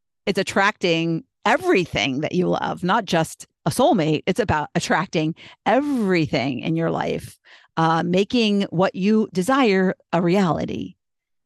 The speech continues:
And so if we all have access to this, we don't want to be doing it wrong. So this podcast episode is one you need to listen to and then practice it and then share with me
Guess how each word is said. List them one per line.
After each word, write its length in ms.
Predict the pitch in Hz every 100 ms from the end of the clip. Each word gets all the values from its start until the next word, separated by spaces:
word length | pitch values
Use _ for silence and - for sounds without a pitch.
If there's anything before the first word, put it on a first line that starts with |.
| _ _ -
And 160 | 180
so 400 | - 196 175 175 -
if 140 | -
we 80 | 185
all 160 | 190 240
have 140 | 269 -
access 440 | 190 - 208 -
to 100 | -
this, 440 | 156 160 175 - - _ _ _
we 100 | 160
don't 200 | 202 262
want 160 | 269 220
to 60 | 170
be 120 | 147
doing 320 | 156 156 160
it 60 | - -
wrong. 500 | 185 294 185 226 277 - _ _ _ _ _ _ _ _ _ _ _ _ _
So 200 | - 165
this 240 | 196 392 -
podcast 880 | - - - - - 196 - - -
episode 540 | 180 - - 151 196
is 200 | 185 180
one 380 | 165 156 156 175
you 140 | 180
need 160 | 202 220
to 80 | 269
listen 320 | 480 554 440
to 460 | 269 165 - 156 - _ _ _ _ _ _ -
and 160 | 175
then 140 | 220 226
practice 580 | - 214 - 294 220 -
it 260 | - - _ _ _ _ _ _ _ -
and 100 | 180
then 140 | 202
share 560 | 185 - 185 233 269 - -
with 240 | 214 -
me 320 | 220 151 156